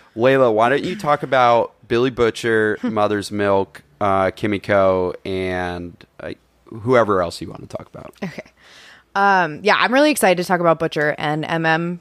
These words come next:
Speaker 2: 'cause I have a lot of feelings about both of those characters and their development. Um, so, like,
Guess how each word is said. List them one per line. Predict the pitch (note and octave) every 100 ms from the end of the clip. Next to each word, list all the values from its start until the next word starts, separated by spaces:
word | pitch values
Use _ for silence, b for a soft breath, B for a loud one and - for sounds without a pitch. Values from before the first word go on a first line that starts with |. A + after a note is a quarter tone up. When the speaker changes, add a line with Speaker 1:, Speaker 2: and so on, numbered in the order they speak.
| _
Speaker 2:
'cause | G3 D#3 - -
I | D3+ D#3
have | D3+ D3+
a | D3+
lot | D3 C#3+
of | C#3+
feelings | D3+ C#3 D3 D3+
about | E3 D3 D3
both | D3 D#3
of |
those | D#3+ D3+ -
characters | E3 D3 E3 D#3
and | D#3
their | C#3+
development. | C#3+ C#3 C#3 C#3+ D3+ E3+ - _ F3+
Um, | F3 D#3 C3+ B2+ D#3 - _ _ _ _ _ _ _ _ _ _
so, | - A#3
like, | G#3+ G#3